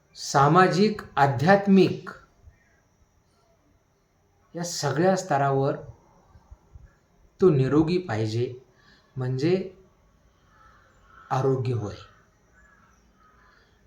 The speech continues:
डब्ल्यूएचओनं त्याची व्याख्या केलेली आहे, आरोग्य म्हणजे शारीरिक, मानसिक आणि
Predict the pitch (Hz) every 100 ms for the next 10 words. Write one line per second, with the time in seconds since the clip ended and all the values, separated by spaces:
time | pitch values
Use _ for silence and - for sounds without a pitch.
0 | - 147 151 190 202 202 208 196 214 226
1 | - - _ _ _ _ _ - 190 214
2 | 156 151 - 226 220 185 165 156 147 143
3 | 196 - - - - 160 202 202 220 180
4 | 175 208 208 - - 160 175 190 202 190
5 | 143 139 160 165 - 208 208 - - 151
6 | 160 185 214 220